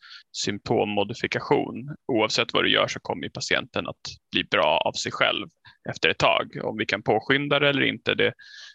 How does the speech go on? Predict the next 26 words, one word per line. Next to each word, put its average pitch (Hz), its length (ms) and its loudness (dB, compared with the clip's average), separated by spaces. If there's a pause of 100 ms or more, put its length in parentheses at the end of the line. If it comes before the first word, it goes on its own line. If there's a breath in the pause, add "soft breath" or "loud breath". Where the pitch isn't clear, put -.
(140)
det, 110 200 0
det 123 140 -2
finns 120 200 0
ju 113 40 2
olika 104 320 0
skolor 104 400 0
om 107 60 -6
det 120 80 0
där, 127 220 4
men, 107 260 -2
men 110 180 0 (400 loud breath)
man 113 120 2
kan 117 140 2
i - 20 4
alla 113 100 2
fall 123 160 2
få 135 300 2
dem 104 160 0
att 104 120 -2
uppleva 104 640 0
en 104 160 -4
lindring 110 560 0
av 85 180 2
de - 140 -2
här - 80 0
besöken. - 520 0